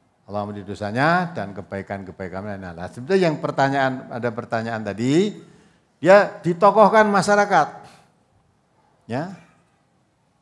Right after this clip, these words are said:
K T P-nya Islam, tetapi tidak sholat. Dan perbuatan-perbuatan yang lain yang tidak baik itu di-, dilakukan. Lalu dianggap tokoh.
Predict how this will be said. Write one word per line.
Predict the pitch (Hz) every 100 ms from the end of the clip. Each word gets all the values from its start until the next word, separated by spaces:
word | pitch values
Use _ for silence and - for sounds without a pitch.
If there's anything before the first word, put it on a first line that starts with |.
| _ _ -
K | 113
T | - 123 117
P-nya | 131 127 131 117
Islam, | - 117 139 185 190 - _ _ _ _ _ _ _ _ _ _
tetapi | - 101 117 110 143 160 196 -
tidak | 110 104 110 101
sholat. | 107 113 123 - - - _ _ _ _ _ _ _ _ _ _
Dan | 131 151 156
perbuatan-perbuatan | 151 127 - 120 110 123 123 117 127 107 123 120 127 127
yang | 123 120 123
lain | 127 151 175 180 151 - _ -
yang | 113 113 113
tidak | 123 120 110
baik | 117 127
itu | 156
di-, | 147 139 139 123 - 120
dilakukan. | 120 117 147 135 123 95 82 - _ _ _ _ _
Lalu | - 160
dianggap | 151 135 151
tokoh. | 190 196 - 170